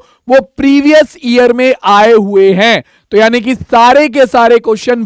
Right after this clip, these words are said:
बहुत, बहुत, बहुत ज्यादा इंपॉर्टेंट है। जैसे कि यही क्वेश्चन दो हज़ार बीस के सेट में आया था सीबीएसई के।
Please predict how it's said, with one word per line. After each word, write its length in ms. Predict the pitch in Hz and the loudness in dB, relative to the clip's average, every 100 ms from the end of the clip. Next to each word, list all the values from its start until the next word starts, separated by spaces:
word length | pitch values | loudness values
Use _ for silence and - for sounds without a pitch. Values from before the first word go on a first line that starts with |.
| 156 | -6
बहुत, 380 | 202 214 240 233 | -2 0 0 -2
बहुत, 500 | 165 180 185 220 190 | -6 -4 0 0 -2
बहुत 340 | 160 165 175 165 | -6 -6 -6 -4
ज्यादा 220 | 156 156 | -4 -6
इंपॉर्टेंट 460 | 156 156 165 170 | -8 -10 -10 -6
है। 180 | 196 226 - _ _ | -4 -4 -6 _ _
जैसे 220 | 214 214 | -4 -4
कि 100 | 226 240 | -6 -2
यही 260 | 233 254 | 0 0
क्वेश्चन 400 | 226 240 262 247 | -2 -4 -4 -4
दो 140 | 220 226 | -2 -2
हज़ार 260 | 208 220 | 0 -2
बीस 260 | 208 208 196 | -2 -8 -8
के 120 | 214 | -10
सेट 240 | 208 196 196 | -8 -8 -8
में 100 | 196 | -6
आया 180 | 185 180 | -4 -2
था 240 | 208 233 - _ _ | 0 -2 -2 _ _
सीबीएसई 500 | 190 180 170 151 135 | -10 -6 -6 -6 -16
के। 160 | 123 | -18